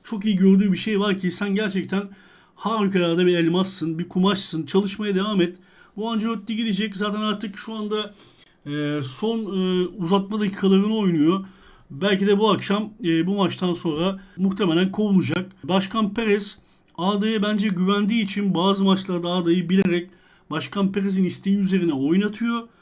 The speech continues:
Özellikle en az randıman alabileceği sağ açık mevkinde o oynatıyor. Ee, ben her zaman söylüyorum, sekiz ve on numara hiç oynatmadı bu çocuğu. Bunu bilerek yapıyor. Ama Perez de bazı gerçekleri, e,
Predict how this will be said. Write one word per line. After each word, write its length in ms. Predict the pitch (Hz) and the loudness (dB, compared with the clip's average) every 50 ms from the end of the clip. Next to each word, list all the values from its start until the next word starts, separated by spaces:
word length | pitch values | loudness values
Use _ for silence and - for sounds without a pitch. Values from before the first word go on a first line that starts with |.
| _ _ _ _ - | _ _ _ _ -8
Özellikle 460 | 139 147 190 202 196 196 - 214 202 190 - - | -2 0 0 0 0 0 -4 -4 -4 -4 -6 -6
en 240 | 190 196 233 240 - - - | -6 -4 -4 -4 -6 -6 -4
az 260 | 196 185 185 160 151 | 0 0 0 0 0
randıman 340 | 170 170 170 175 180 185 180 | -2 -2 -2 -2 -2 -2 0
alabileceği 400 | 180 180 180 165 156 160 160 139 | 0 0 0 0 -2 -4 -4 -6
sağ 240 | 127 - 165 175 196 | -6 -6 -4 -2 -2
açık 280 | 208 196 - - - | -2 -4 -6 -6 -2
mevkinde 480 | 185 170 147 135 131 143 143 131 123 127 | 0 0 0 0 -2 -2 -2 0 0 0
o 160 | 123 123 120 | 0 -2 -2
oynatıyor. 520 | 120 123 123 120 113 107 120 139 180 220 214 - - _ - - - - - - - - _ _ _ - | -2 -2 -2 -4 -4 -4 -4 -4 -4 -4 -6 -10 -18 _ -20 -20 -20 -20 -20 -20 -20 -20 _ _ _ -6
Ee, 320 | 123 123 120 120 123 120 117 123 | -4 -4 -2 -2 -4 -4 -4 -4
ben 120 | 147 156 | -4 -2
her 160 | 165 190 220 | 0 0 0
zaman 240 | 214 208 220 208 185 | 0 0 0 0 0
söylüyorum, 320 | 160 - 143 131 131 127 | 0 -2 -2 -2 -2 -2
sekiz 340 | 127 127 160 160 185 196 190 | -2 -4 -4 -2 0 0 2
ve 40 | 190 | 2
on 160 | 196 196 196 | 2 2 2
numara 240 | 196 196 185 185 175 | 2 2 2 0 0
hiç 200 | 190 196 - - | -2 -4 -6 -4
oynatmadı 480 | 220 202 185 175 175 165 156 139 131 127 | -2 0 0 -2 -2 -4 -6 -4 -2 -2
bu 80 | 120 | -4
çocuğu. 380 | 123 131 120 120 139 175 180 165 | -4 -4 -4 -4 -4 -6 -8 -8
Bunu 160 | 156 160 147 | -6 -6 -4
bilerek 360 | 143 147 147 156 165 160 - | -4 -2 -2 -2 -4 -4 -4
yapıyor. 360 | 185 185 190 190 196 214 214 214 214 - - - - - - - - - - | -6 -6 -4 -4 -4 -4 -4 -8 -12 -20 -20 -20 -20 -20 -20 -20 -20 -12 -6
Ama 340 | 190 196 214 220 226 202 208 - _ _ - | -4 -2 0 0 -2 -2 -6 -16 _ _ -4
Perez 340 | 226 226 233 233 220 202 208 | -4 -2 -2 -2 -2 -2 -2
de 120 | 226 208 | -2 0
bazı 400 | 202 214 208 202 214 220 208 - | 0 0 0 0 -2 -2 -4 -2
gerçekleri, 580 | 160 175 190 185 190 202 190 190 185 185 180 196 | -2 0 0 0 -2 -4 -6 -4 -2 -2 -2 -2
e, 220 | 208 - - - | -4 -6 -6 -6